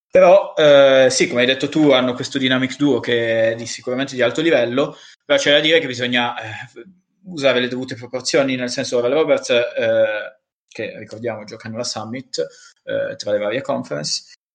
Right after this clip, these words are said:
ehm, che gioca nella Summit, si era presentata al torneo di conference come col seed numero quattro, nemmeno alla March Madness, al torneo di conference col seed numero quattro,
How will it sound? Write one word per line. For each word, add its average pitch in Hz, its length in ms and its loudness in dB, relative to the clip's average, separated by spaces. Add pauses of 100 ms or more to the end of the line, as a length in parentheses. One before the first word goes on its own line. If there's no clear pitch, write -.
(200)
ehm, 117 1080 -4
che - 120 -2
gioca 143 220 2
nella 165 140 4
Summit, 165 360 2
si - 120 2
era 123 100 4
presentata 131 500 0
al 175 180 4
torneo 139 260 2
di 143 100 0
conference 139 560 0
come 123 180 -2
col 120 160 -6
seed 123 200 -6
numero 113 280 -6
quattro, 117 540 -2 (460)
nemmeno 156 760 2
alla 127 260 2
March 123 280 -2
Madness, 113 420 -4
al 165 140 2
torneo 127 180 -4
di 120 60 -4
conference 120 360 -2
col 117 160 -4
seed 127 200 -8
numero 127 220 -4
quattro, 123 420 0